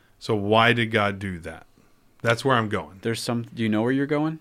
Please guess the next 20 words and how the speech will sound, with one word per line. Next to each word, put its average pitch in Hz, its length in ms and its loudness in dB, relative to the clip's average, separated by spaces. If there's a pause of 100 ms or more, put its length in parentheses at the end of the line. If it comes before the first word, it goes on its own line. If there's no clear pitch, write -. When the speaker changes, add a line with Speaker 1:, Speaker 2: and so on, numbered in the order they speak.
Speaker 1:
I 165 80 6
know 190 180 10
where 180 120 10
I'm 202 180 6
going 104 300 2
in - 80 2
Speaker 2:
Okay. - 240 6
Speaker 1:
that. - 380 4
So 139 420 8
Speaker 2:
<laughs> 113 100 -2
I, 143 260 4
my 170 180 8
answer 185 260 8
is 139 160 8
known 139 320 8
unto 220 220 6
God 131 500 8
<laughs> 160 1300 6
alone. 123 440 2
Speaker 1:
So 123 480 8